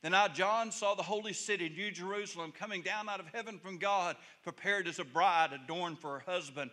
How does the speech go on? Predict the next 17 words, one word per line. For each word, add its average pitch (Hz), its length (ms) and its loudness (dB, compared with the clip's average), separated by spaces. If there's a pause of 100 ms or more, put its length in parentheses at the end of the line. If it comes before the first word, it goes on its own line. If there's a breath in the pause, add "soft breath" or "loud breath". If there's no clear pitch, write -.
(300 loud breath)
And 175 100 6
I 196 100 8
heard 208 220 4
a 202 60 4
loud 196 420 6
voice 202 300 0
from 180 160 -12
heaven 202 340 0
saying, 196 420 0
"Behold, 196 520 2 (240 loud breath)
the 170 80 -4
tabernacle 220 640 4
of 165 120 -8
God 202 380 4
is 160 100 -6
with 175 200 -8
men, 196 480 0